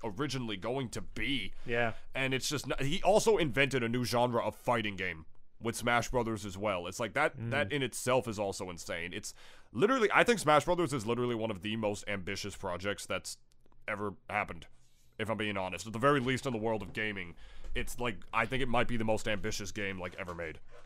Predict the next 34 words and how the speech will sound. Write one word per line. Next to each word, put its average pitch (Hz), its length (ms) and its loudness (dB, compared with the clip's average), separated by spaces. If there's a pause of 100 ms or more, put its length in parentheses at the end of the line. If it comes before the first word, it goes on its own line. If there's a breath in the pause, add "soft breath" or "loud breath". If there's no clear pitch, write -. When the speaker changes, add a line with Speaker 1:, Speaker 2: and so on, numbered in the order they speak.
(140)
Speaker 2:
This 170 180 4
Speaker 1:
Uh, 107 80 4
Speaker 2:
game 202 260 8
Speaker 1:
at 190 80 8
Speaker 2:
is 170 40 4
Speaker 1:
least 139 140 -4
Speaker 2:
the 160 80 6
Speaker 1:
up 170 100 0
there. 160 100 6
Speaker 2:
end 165 200 8
game. 135 360 6 (260)
Is 151 160 2
the 165 180 4
end 151 260 4
game. 120 380 2
This 156 200 2
is 165 140 -4
Marvel's 156 520 4
end 139 260 0
game. 113 300 -2 (360)
Like, 139 180 4
this 143 200 4
is 143 60 -6
their 139 200 8
equivalent, 104 500 -2
essentially, 107 380 -6
Speaker 1:
Yeah. 107 40 -6
Speaker 2:
as - 80 -6
far 127 120 0
as 113 120 0
crossovers 135 600 -2
go 151 200 2
and 156 80 -2
everything. 165 340 -4